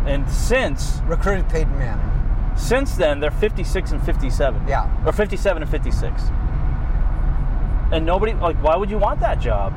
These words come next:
Speaker 2: I mean, it's been a gong show since Phil Fulmer left. It's the classic, you fire a guy who is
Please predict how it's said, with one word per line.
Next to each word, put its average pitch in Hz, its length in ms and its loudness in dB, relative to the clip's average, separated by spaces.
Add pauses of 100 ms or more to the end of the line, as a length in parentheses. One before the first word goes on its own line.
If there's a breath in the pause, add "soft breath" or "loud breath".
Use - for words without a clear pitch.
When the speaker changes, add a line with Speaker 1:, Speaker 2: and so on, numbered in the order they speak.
(120)
Speaker 2:
I 208 60 0
mean, 214 120 2
it's 208 100 2
been 190 180 2
a - 180 -2
gong 156 400 0
show 117 280 0
since - 400 -2 (200)
Phil 143 160 0
Fulmer 135 360 0
left. 123 280 2
It's - 160 0
the 175 140 0
classic, 175 600 0 (480 loud breath)
you 156 540 0 (500)
fire 202 400 2
a 180 60 0
guy 156 580 2 (240)
who 165 220 0
is 143 220 0